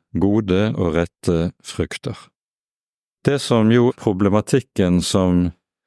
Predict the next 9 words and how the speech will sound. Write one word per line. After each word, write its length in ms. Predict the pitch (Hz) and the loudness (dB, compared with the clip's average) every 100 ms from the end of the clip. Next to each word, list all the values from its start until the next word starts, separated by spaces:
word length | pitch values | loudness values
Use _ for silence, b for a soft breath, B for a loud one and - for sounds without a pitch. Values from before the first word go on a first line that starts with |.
| _ _ _ | _ _ _
tematiseres 1000 | - 101 101 107 92 - 127 92 80 - - | -4 -2 0 -2 -4 -2 0 0 -2 -4 -2
her, 220 | 85 76 | -2 -2
det 200 | 92 107 | -4 -4
er 60 | - | -2
forholdet 480 | 104 104 117 107 92 | 0 0 2 2 2
mellom 280 | 85 85 82 | 2 0 -2
tro 420 | - 117 127 143 - | 0 0 2 -2 -4
og 160 | 107 92 | -2 0
gjerninger, 560 | 85 85 87 78 - | 0 0 0 -2 -6